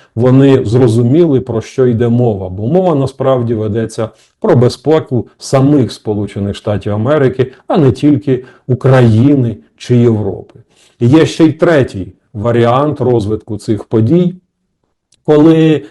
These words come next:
Дональд Трамп почне крейсерською швидкістю рухатися й лабизатися з московським фюрером. За таких, такої ситуації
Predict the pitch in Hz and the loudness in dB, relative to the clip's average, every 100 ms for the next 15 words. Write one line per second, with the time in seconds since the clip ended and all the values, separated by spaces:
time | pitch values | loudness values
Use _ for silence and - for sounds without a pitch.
0 | _ - 131 151 139 131 127 135 139 143 | _ -6 0 2 2 -2 -2 -6 -4 -4
1 | 143 - _ _ _ - 127 - 135 135 | -4 -8 _ _ _ -6 -4 -4 -2 0
2 | 127 110 _ - 147 147 - 120 - 131 | 0 -4 _ -2 2 2 0 -6 -4 0
3 | 120 170 - 117 160 156 135 - 131 127 | 2 0 -4 -2 -2 -2 -6 -6 -4 -4
4 | - - 117 139 135 120 - 113 120 110 | -6 -4 0 0 0 -6 -6 -6 -4 -6
5 | - - 117 120 113 101 117 120 113 98 | -6 -2 0 2 0 -2 -2 -4 -4 -8
6 | 113 95 92 - - - 113 - 117 104 | -8 -10 -10 -16 -14 -4 -2 -2 -2 -2
7 | - 104 98 107 92 - 98 98 - - | -2 -6 -4 -6 -6 -8 -12 -16 -20 -20
8 | - 120 127 135 127 120 131 - 147 120 | -10 0 2 4 2 0 -2 2 2 2
9 | - 127 - 127 117 - 110 135 143 135 | -2 -4 2 4 4 0 -4 -2 0 -2
10 | - 131 120 113 | -4 -4 -2 -4